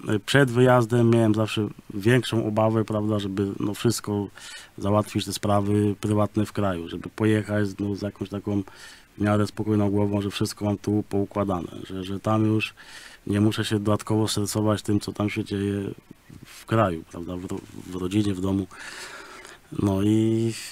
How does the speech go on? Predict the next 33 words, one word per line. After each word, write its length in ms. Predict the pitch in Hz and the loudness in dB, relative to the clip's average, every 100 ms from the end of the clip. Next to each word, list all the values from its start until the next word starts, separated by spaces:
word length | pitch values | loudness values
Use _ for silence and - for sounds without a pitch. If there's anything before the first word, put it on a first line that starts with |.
| - - - - | -14 -16 -18 -16
jak 320 | 156 165 165 156 | -4 2 4 6
już 260 | 143 - - - | 6 4 -6 -6
byłem 380 | 120 123 135 127 | 4 8 8 8
na 100 | 120 | 8
miejscu, 420 | 117 117 - - | 8 6 4 0
po 40 | 98 101 | 0 0
prostu, 480 | 98 - 95 92 - - - _ _ - - | 0 0 0 -2 -6 -16 -20 _ _ -10 -2
no, 100 | 123 | 4
miałem 380 | 131 117 110 | 6 6 6
t-, 180 | 98 - - 104 135 | 4 -2 -4 -4 0
na 180 | 135 | 2
tyle 240 | 135 139 123 | 6 6 6
pracy, 380 | - 113 - 107 | 4 2 4 4
że 120 | 107 | 6
nie 80 | 107 | 6
musiałem 440 | 104 107 104 98 | 4 2 0 0
dodatkowo 440 | 98 95 - 98 | -4 -6 -6 -2
myśleć, 560 | 95 104 - 101 92 - - - - - - - _ _ _ | 2 2 0 -4 -4 -8 -20 -20 -20 -20 -20 -20 _ _ _
y, 300 | 120 92 87 87 - - - | -8 -6 -6 -10 -14 -18 -6
i 180 | 98 95 | -2 0
stresować 600 | - 92 92 95 92 90 | 0 -2 -4 -4 -4 -4
się, 120 | - | -4
także 320 | 92 92 92 | -6 -6 -4
ro-, 200 | 90 92 | -4 -2
robiłem 440 | 107 101 107 101 92 | -2 2 2 2 0
to, 140 | 95 | -6
co, 180 | - 87 - _ _ | -6 -10 -12 _ _
co 140 | - 98 | -6 -2
miałem 280 | 95 92 92 | -2 -2 -4
robić 380 | 90 90 - | -6 -6 -6
na 140 | 90 90 | -2 0
miejscu 440 | 98 95 - 92 | 0 -2 -8 -10
i 100 | 85 | -10